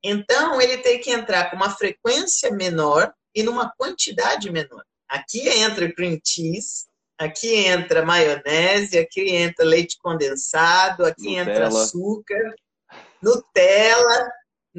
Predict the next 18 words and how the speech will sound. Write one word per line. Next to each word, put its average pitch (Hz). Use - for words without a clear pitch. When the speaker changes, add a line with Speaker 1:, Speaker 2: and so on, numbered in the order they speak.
Speaker 1:
né? 202
Só 269
que -
aqui 269
também 277
entra 214
cacau, 208
aqui 180
também 214
entram 208
as 190
castanhas, 196
aqui 180
também 196
entra 196
o 185
azeite, 185
açaí 180